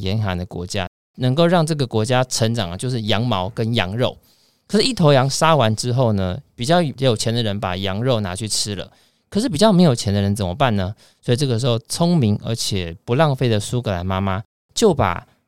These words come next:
羊本身的内脏，包含心啊、肝啊、脾脏啊、肺脏啊，甚至还加入了羊的生殖器，你要说羊兰佛也可以啊，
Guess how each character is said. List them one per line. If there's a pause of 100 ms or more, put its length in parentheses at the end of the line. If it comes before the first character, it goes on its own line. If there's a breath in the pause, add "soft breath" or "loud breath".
羊 (120)
本
身
的
内
脏，
包
含
心
啊、
肝
啊、
脾
脏
啊、
肺
脏
啊，
甚
至
还
加
入
了
羊
的
生
殖
器， (120)
你
要
说
羊
兰
佛
也
可
以
啊，